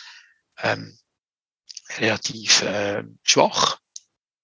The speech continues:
Aber jetzt zurück zu, auf, äh, auf deine Frage. Es gibt ganz, ganz viele,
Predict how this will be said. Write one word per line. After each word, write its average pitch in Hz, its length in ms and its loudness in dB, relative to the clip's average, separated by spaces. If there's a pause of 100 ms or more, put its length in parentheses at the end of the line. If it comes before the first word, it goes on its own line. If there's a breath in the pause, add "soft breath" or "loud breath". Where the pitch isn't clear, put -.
(360)
Aber 120 180 0
jetzt - 180 4
zurück - 300 0
zu, - 120 2
auf, 113 520 2
äh, 107 140 4
auf 104 180 0
deine 113 220 0
Frage. - 480 4
Es - 120 6
gibt - 240 0
ganz, 117 240 2
ganz 113 200 2
viele, 113 300 2